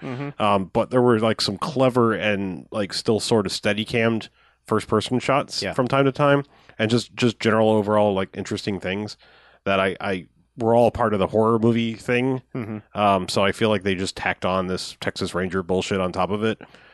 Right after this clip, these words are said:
Speaker 2: Um,
Speaker 1: I think you're right.
Speaker 2: so
Speaker 1: But yeah, there was a, there was one shot where he's stalking through the, the
Speaker 2: Mm-hmm.
Speaker 1: facility, and, uh, just a doctor comes out of his office.
Speaker 2: Right.
Speaker 1: That's all first person.
Speaker 2: Right.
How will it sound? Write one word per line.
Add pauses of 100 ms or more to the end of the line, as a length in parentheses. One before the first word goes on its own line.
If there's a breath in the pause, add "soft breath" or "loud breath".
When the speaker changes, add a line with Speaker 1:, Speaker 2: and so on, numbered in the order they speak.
(180 soft breath)
Speaker 2:
Um,
Speaker 1:
I
think
you're
right. (120)
Speaker 2:
so (1000)
Speaker 1:
But
yeah,
there
was
a,
there
was
one
shot
where
he's (500)
stalking
through
the,
the
Speaker 2:
Mm-hmm.
Speaker 1:
facility,
and,
uh,
just
a
doctor
comes
out
of
his
office. (140)
Speaker 2:
Right.
Speaker 1:
That's
all
first
person.
Speaker 2:
Right.